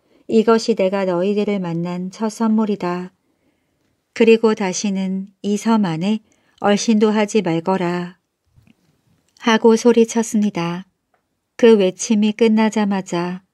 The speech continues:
우레가 치고 바람이 불며 소나기가 쏟아지기 시작했어요. 얼마 후에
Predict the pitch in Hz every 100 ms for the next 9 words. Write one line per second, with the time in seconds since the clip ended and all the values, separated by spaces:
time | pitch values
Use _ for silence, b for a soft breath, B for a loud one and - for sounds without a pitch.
0 | _ _ _ - 214 220 214 214 214 -
1 | 208 190 180 180 190 _ _ - 190 208
2 | 208 208 170 156 175 208 214 _ _ _
3 | _ _ - 247 233 233 226 214 - 190
4 | 190 196 _ _ _ _ - 233 233 226
5 | 226 - 165 - 190 196 190 185 - 147
6 | 165 202 _ _ _ _ _ _ _ _
7 | _ - 214 220 226 226 220 214 208 208